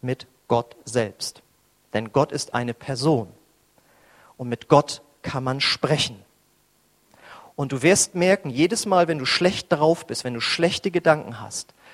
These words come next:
und du kommst in Gottes Gegenwart durch Gebet und Lobpreis, Gedanken werden positiv. Auf einmal kommen gute Ideen in dich hinein. Auf einmal kommt,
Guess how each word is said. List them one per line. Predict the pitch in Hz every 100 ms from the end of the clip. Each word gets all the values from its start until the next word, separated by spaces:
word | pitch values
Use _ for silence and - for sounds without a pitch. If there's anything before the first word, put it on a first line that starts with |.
| -
und | -
du | 120
kommst | - 185 240 -
in | 139 135
Gottes | 160 180 170
Gegenwart | - 147 139 107 107 - -
durch | 120 -
Gebet | 131 - 160 196 214 - _ -
und | 156
Lobpreis, | 156 156 165 - 113 135 - - _ - - _ _ _ _ _ _ _ _ _ -
Gedanken | - 147 202 - 151
werden | 135 175
positiv. | - 247 220 180 120 -
Auf | - 123
einmal | 156 160
kommen | - 156 139 135
gute | 233 294
Ideen | 240 202 175 220 233 196
in | 143
dich | 117
hinein. | 127 110
Auf | - -
einmal | 170 180
kommt, | - 185